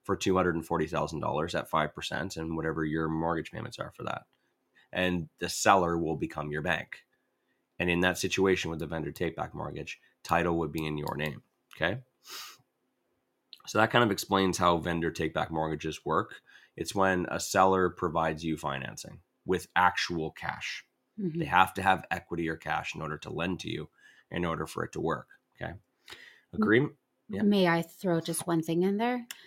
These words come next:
Speaker 2: Vendor take-back mortgages can be great, um, for flips or for bers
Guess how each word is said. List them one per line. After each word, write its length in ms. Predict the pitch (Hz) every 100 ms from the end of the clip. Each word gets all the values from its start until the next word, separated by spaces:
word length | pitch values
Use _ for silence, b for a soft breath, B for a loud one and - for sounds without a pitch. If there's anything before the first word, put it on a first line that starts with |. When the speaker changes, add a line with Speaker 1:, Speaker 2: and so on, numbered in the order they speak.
| B -
Speaker 2:
Vendor 260 | 196 214
take-back 440 | 214 180 175 180 185
mortgages 460 | 170 165 165 160
can 200 | - 160
be 200 | - 147 -
great, 640 | 170 180 170 151 - - - -
um, 560 | 165 156 156 156 151 - _
for 840 | - - 170 160 151 151 147 139 -
flips 480 | - - 165 214 -
or 280 | 147 165 151
for 280 | - 151 143
bers 640 | - 175 143 139 - -